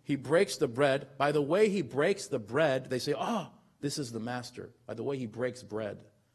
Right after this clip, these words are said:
And they recognize him. And then he slips out of there. Why is he in disguise? And then he comes back in the Gospel of Luke to the upper room. And it says that the disciples saw him and were afraid 'cause they thought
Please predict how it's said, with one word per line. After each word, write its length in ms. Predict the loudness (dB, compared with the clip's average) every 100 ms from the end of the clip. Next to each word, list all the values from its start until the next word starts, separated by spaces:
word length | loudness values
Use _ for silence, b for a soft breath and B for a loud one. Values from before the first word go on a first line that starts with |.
| _ _
And 80 | -8
they 60 | -2
recognize 500 | -2 -4 -6 -6 -8
him. 120 | -10
And 100 | -6
then 120 | -6
he 40 | -6
slips 320 | -8 -8 -8
out 180 | -8 -8
of 100 | -10
there. 240 | -12 -14 b b b
Why 220 | -12 -8 -6
is 100 | -8
he 80 |
in 60 | -8
disguise? 640 | -8 -10 -10 -12 -14 -20 -20 _ _ _ _ _ _ _ _ _ _ _ _ _ _ _ _ _ _ _ _ _ B B B B
And 140 | -2 0
then 100 | 2
he 60 |
comes 200 | 2 2
back 260 | 6 6 6
in 40 |
the 80 | 6
Gospel 300 | 8 8 6
of 120 | 2
Luke 140 | 0 0
to 60 |
the 120 | 2
upper 220 | 2 2 0
room. 400 | 2 0 -2 -8 -18 _ _ _ _ _ _ _ _ _
And 320 | 2 4 4
it 140 | 2 2
says 300 | 4 4 4
that 120 | -2
the 60 |
disciples 480 | -2 2 2 4 2
saw 240 | 8 8 8
him 260 | 6 2
and 160 | 2 4
were 120 | 4
afraid 640 | 2 4 8 10 10 6 0 B B
'cause 180 | 0 4
they 140 | 4
thought 760 | 2 -6 4 8 10 8 4